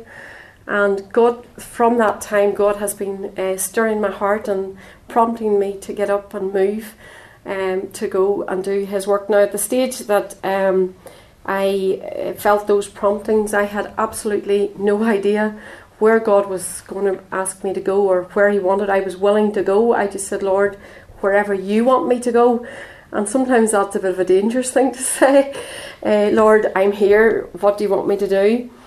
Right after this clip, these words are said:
Uh, but through process, different process, uh, over those last two years, God very clearly, uh,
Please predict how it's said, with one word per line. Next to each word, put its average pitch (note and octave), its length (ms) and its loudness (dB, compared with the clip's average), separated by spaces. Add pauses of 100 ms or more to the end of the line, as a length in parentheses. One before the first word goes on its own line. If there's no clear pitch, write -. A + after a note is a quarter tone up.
(380)
Uh, G3+ 340 6
but G#3 280 -2
through C#4+ 400 0
process, A#3+ 440 2
different A#3 420 0
process, G#3 800 0
uh, F#3+ 460 2 (200)
over G3+ 160 0
those G3+ 240 0
last G3 460 -4
two G#3+ 120 -2
years, G3 500 -2 (360)
God A#3 420 4 (140)
very B3 360 2
clearly, G#3+ 580 0 (280)
uh, G3 460 -2